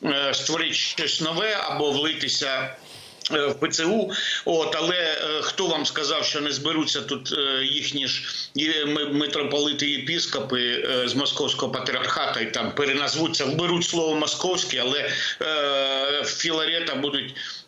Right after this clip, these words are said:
е, ой, кажу, господі, цього, Кирила, патріарха Кирила будуть поминати в своїх молитвах і далі, да, там, типа, а, м, е, Мазепу анафемі придавати,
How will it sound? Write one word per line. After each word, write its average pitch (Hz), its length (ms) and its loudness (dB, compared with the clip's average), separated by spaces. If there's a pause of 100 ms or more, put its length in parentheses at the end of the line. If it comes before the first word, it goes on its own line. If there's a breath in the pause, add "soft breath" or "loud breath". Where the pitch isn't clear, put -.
е, 143 360 2
ой, 143 160 2
кажу, 127 380 0
господі, 110 680 0
цього, 113 260 2
Кирила, 160 440 0
патріарха 147 560 0
Кирила 151 400 0
будуть 131 380 0
поминати 139 420 2
в - 60 0
своїх 135 360 0
молитвах 131 560 0
і - 20 0
далі, 107 340 2
да, 120 220 0
там, 107 260 -2
типа, 113 300 -2
а, 113 480 2 (580 loud breath)
м, 127 220 4
е, 120 260 2
Мазепу 139 640 2
анафемі 120 600 2
придавати, 107 580 0